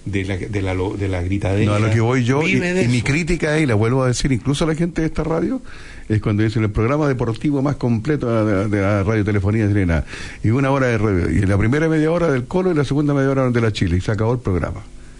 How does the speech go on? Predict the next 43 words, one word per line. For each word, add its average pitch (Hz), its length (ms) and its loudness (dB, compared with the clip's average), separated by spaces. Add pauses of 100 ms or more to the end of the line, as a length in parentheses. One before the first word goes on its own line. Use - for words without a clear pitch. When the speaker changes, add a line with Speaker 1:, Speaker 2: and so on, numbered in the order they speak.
(300)
Speaker 2:
Entonces 110 220 -2
digo, 98 160 0
"y 90 40 0
paremos 82 400 0
el - 160 -4
escándalo, - 680 0
si 65 80 0
son 82 360 0
dieciséis 80 540 0
equipos, 90 540 0
hay 87 100 2
equipos". 87 440 0 (560)
Pero 104 200 0
por 95 100 2
lo 85 160 2
menos 143 220 2
una 110 100 2
pasadita 101 500 0
a - 40 2
algún 110 180 2
otro 101 240 0
club. 117 240 0
Yo 117 160 2
lo 110 160 2
digo 131 240 2
porque 107 280 0
soy, 117 280 0
no 107 140 0
soy 120 160 -2
de 110 100 2
los 101 140 2
clubes 117 220 0
acá 117 80 -2
de 113 60 -2
Santiago. 120 320 -2
Speaker 1:
Siempre 151 280 -2
ha 127 40 -4
sido 135 180 -2
así, 101 380 -2
Speaker 2:
Pero 92 200 0
Speaker 1:
José 87 180 2
Carlos, 78 400 -4
siempre 156 220 -2